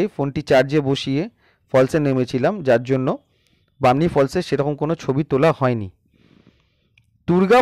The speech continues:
ফলসে নামার রাস্তাটা বেশ বিপজ্জনক এবং খাড়া। সোজা পাহাড়ের পাথর বেয়ে নিচে নামতে হয়, কারণ তুর্গা ফলসে নামার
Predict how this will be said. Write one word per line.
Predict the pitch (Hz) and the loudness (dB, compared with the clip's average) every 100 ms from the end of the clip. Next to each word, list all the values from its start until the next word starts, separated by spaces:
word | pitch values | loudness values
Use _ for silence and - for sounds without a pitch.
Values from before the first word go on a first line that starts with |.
| 220 | 4
ফলসে | 226 214 190 302 220 190 151 | 2 4 2 2 -4 -6 0
নামার | 147 185 196 170 | 2 4 4 4
রাস্তাটা | - 180 156 226 190 139 | 2 0 2 0 -4 -2
বেশ | 160 175 143 | 0 0 -2
বিপজ্জনক | 160 185 160 170 180 233 _ - | 0 0 0 0 0 -4 _ -8
এবং | 151 165 175 - | -2 -2 -4 -4
খাড়া। | - 139 95 - _ _ _ _ _ - - | 2 4 2 -2 _ _ _ _ _ -12 -2
সোজা | 175 175 226 190 | 0 4 2 4
পাহাড়ের | 165 170 175 190 156 | 4 4 4 2 4
পাথর | 147 185 170 160 | 2 4 2 2
বেয়ে | 156 262 _ - 143 | 2 0 _ -8 -6
নিচে | 143 185 147 | -2 0 2
নামতে | 135 135 135 | 2 2 2
হয়, | 135 240 - - | 2 0 -6 0
কারণ | 135 135 127 | 0 2 -2
তুর্গা | 139 135 180 - | -4 2 2 4
ফলসে | 156 160 147 127 | 2 2 0 2
নামার | 120 165 | 2 0